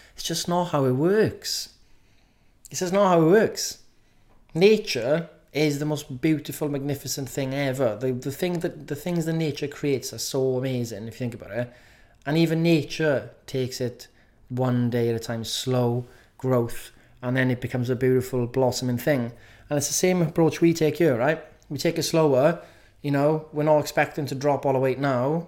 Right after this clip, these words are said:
but we're slowly growing and improving, and then in, in the end, we will flower to our full, authentic selves, the pe-, the persons we were always meant to be, 'cause that's what happens when you actually start directing all your mental energy on your actual life as opposed to what you should be eating.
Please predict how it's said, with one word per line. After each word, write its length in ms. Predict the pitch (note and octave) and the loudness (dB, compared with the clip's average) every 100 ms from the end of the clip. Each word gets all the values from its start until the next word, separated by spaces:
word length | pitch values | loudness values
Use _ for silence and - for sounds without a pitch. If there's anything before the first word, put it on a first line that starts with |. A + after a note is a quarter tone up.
| - - | -10 0
but 420 | D#3+ C#3 D3+ D3+ | 4 4 2 0
we're 80 | D3+ | -4
slowly 500 | - D#3+ E3 D#3 D3 | -2 0 2 2 0
growing 560 | D#3 E3 D#3 C3+ C3 | 0 0 2 2 0
and 160 | B2+ B2+ - _ - | -2 -6 -10 _ -12
improving, 720 | C3+ B2+ D3+ D3+ C3 A#2+ C3+ | -8 0 2 2 2 -4 -4
and 120 | C3+ | -4
then 140 | C#3 C#3 | -2 -2
in, 140 | C3+ | -4
in 200 | C#3+ C#3+ | -2 0
the 100 | D3 | 0
end, 360 | D3 C3 B2+ B2 | 0 0 -2 -2
we 100 | C3+ | 0
will 200 | C#3 C3+ | 0 -2
flower 520 | - C#3 C3 B2 A#2+ | -2 -2 0 2 0
to 280 | - C3+ B2+ | -2 -2 0
our 320 | C3 C3 B2+ - _ | 0 -2 -2 -12 _
full, 560 | - - D#3 D3+ C#3+ C#3+ | -18 -2 2 4 2 -2
authentic 520 | B2 - C#3 B2 C3 - | -8 -6 -4 -4 -8 -4
selves, 600 | C#3 B2+ A#2+ D3 C#3+ - | -2 -2 -2 -8 -8 -10
the 100 | C3+ | -6
pe-, 300 | D3 C#3 C3 | -2 -2 -4
the 100 | B2+ | -4
persons 480 | D3+ C3+ C3 C#3 | 0 0 -2 -4
we 100 | C#3+ | -4
were 120 | C3+ B2+ | -2 -2
always 360 | C3+ C3 C3+ | 0 0 -2
meant 240 | C3+ B2+ B2 | -4 -6 -4
to 80 | |
be, 420 | B2 B2 C3+ D#3 - - _ _ | -4 -2 -2 -4 -8 -20 _ _
'cause 60 | - | -4
that's 180 | B2+ C3+ | -2 -2
what 120 | B2+ | 0
happens 540 | C#3 C3+ B2+ C3+ C3 | 0 0 -4 -6 -4
when 140 | C3 C3 | -4 -2
you 120 | C3 | -2
actually 580 | B2+ - C3+ C3+ C3+ - - - _ | -4 -8 -4 -2 -4 -6 -20 -20 _
start 380 | - - C#3 - | -10 0 2 2
directing 540 | C3+ C#3 C3+ - D3 C3 | 0 0 0 -2 -2 0
all 140 | C3 | 0
your 100 | C#3 | 0
mental 320 | C#3 B2 C3 | -2 -2 -2
energy 440 | B2+ C3 B2 C3 B2 | 0 0 -2 -2 -2
on 180 | C3 | -2
your 120 | C3 C3 | -2 -2
actual 340 | C3 - C3 | -2 -4 -2
life 400 | C3+ B2 C#3+ - | 2 2 2 -4
as 100 | C3 | -8
opposed 340 | C3 C3+ A#2+ | -6 -6 -6
to 60 | C#3 | -4
what 120 | C3+ | -2
you 80 | C3 | -2
should 160 | - B2 | -4 -4
be 160 | A#2+ | -2
eating. 500 | C#3+ C3 A#2+ C#3 D#3+ | -2 -2 -4 -4 -6